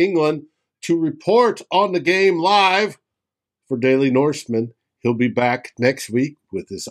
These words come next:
own, very own hot takes, so it should be good. But tomorrow night, we have Vikings Happy Hour. Your host is right above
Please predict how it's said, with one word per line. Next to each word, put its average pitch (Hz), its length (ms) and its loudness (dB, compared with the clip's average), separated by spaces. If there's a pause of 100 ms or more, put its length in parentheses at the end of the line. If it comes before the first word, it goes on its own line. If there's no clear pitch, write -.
own, 143 380 2
very 120 400 0
own 165 240 0
hot - 300 -10
takes, - 400 -10 (300)
so 113 160 -4
it 110 80 -2
should 117 180 -6
be 131 80 0
good. 170 320 0 (280)
But 123 140 -6
tomorrow 214 420 0
night, 165 380 -2
we 156 160 -2
have 139 340 -2
Vikings 208 580 -4
Happy 190 500 0
Hour. 110 340 -4 (600)
Your 113 260 -2
host - 720 -2 (560)
is 120 180 -4
right 139 240 2
above 190 680 2